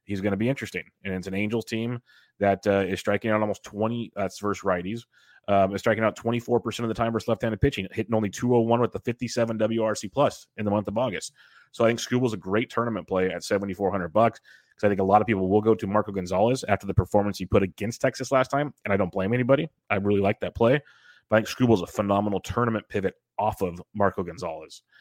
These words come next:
Uh, your other cheap option down here is Mad Bum, seventy-one hundred bucks, just continues to put quality starts out there for you. Um, he's gone six or more innings in four straight starts, two earned runs or less in each of those starts, four Ks or more. He's got you seventeen point six or more points in four straight starts.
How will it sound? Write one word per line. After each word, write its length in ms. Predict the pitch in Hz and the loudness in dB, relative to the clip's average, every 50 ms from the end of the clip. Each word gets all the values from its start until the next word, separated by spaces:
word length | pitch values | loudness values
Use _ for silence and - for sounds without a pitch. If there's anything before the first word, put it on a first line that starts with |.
| _ - - _ _ - - | _ -20 -20 _ _ -6 0
Uh, 60 | 110 110 | 2 4
your 200 | 110 113 117 123 | 4 4 6 6
other 180 | 135 143 139 | 6 4 4
cheap 220 | - - 135 117 - | 4 2 0 4 4
option 280 | 123 120 117 - 120 | 4 4 4 2 2
down 140 | 117 113 110 | 2 2 2
here 80 | 113 107 | 2 0
is 80 | 92 | 0
Mad 280 | 95 101 104 98 95 90 | 0 2 2 2 2 0
Bum, 220 | 82 80 80 - - | -4 -8 -10 -12 -12
seventy-one 380 | - - 110 101 107 107 107 104 | -4 0 0 0 0 0 -2 0
hundred 200 | 107 98 92 92 | 0 -2 0 2
bucks, 220 | 104 107 101 - | 0 0 0 -2
just 120 | 98 90 | -6 -12
continues 400 | - 98 90 - 110 107 110 104 | -12 -12 -8 -6 -6 -4 -4 -6
to 60 | 98 95 | -8 -8
put 140 | - 95 | -10 -10
quality 340 | - - 101 101 104 104 98 | -8 -6 -4 -2 -2 -2 -2
starts 340 | - - 104 104 104 - - | -4 -4 -2 -2 -2 -2 -2
out 100 | 107 98 | -4 -2
there 120 | - 98 | -4 -6
for 200 | - - 107 101 | -6 -2 -2 0
you. 180 | 101 101 98 92 _ _ - _ _ - _ _ - | 0 0 -2 -2 _ _ -20 _ _ -20 _ _ -2
Um, 180 | 95 95 92 | 0 0 0
he's 120 | 92 92 87 | 0 -4 -4
gone 200 | 98 98 95 92 | -2 -2 -2 -2
six 280 | - - 113 - - | -2 -6 -6 -6 -4
or 40 | 113 110 | -4 0
more 200 | 104 101 101 101 | 0 2 2 2
innings 220 | 104 101 92 95 | 0 -2 -6 -6
in 60 | 90 | -8
four 200 | - 107 104 98 | -4 -2 -2 -2
straight 200 | - - 98 92 | -2 -4 -6 -4
starts, 280 | - - 101 101 98 - | 0 0 0 0 -2 -4
two 200 | - - 117 113 | -6 -2 -2 0
earned 100 | 110 110 | 0 0
runs 160 | 107 101 95 | 0 -2 -2
or 60 | 98 | -2
less 240 | 95 98 98 95 - | -2 -2 -2 -2 -4
in 60 | 90 | -8
each 140 | 95 90 - | -10 -6 -4
of 80 | 104 95 | -2 -2
those 120 | 95 - | -2 -2
starts, 340 | - 98 95 98 95 - - _ _ - _ _ _ _ | -2 0 0 0 0 -2 -10 _ _ -20 _ _ _ _
four 180 | - 113 110 101 | 2 2 2 4
Ks 260 | - 110 104 92 95 | 4 2 0 2 0
or 80 | 98 | -2
more. 280 | 98 95 95 98 98 95 | -2 0 0 2 2 2
He's 100 | 95 90 | 0 0
got 240 | - 101 98 95 - | 2 2 2 2 0
you 60 | 95 | -4
seventeen 460 | - - 104 98 101 92 - 98 92 | 0 0 0 0 0 -4 -8 -8 -6
point 180 | - 95 92 - | -6 -6 -6 -6
six 200 | 104 92 - - | -6 -8 -4 -6
or 60 | 92 | -6
more 140 | 95 95 90 | -4 -6 -6
points 300 | - - 101 92 87 - | -6 -6 -6 -6 -6 -8
in 60 | 87 | -14
four 260 | _ - 98 95 98 | _ -8 -8 -8 -8
straight 240 | - - 95 85 - | -8 -8 -10 -10 -8
starts. 320 | - 92 85 78 - - | -8 -8 -8 -8 -10 -14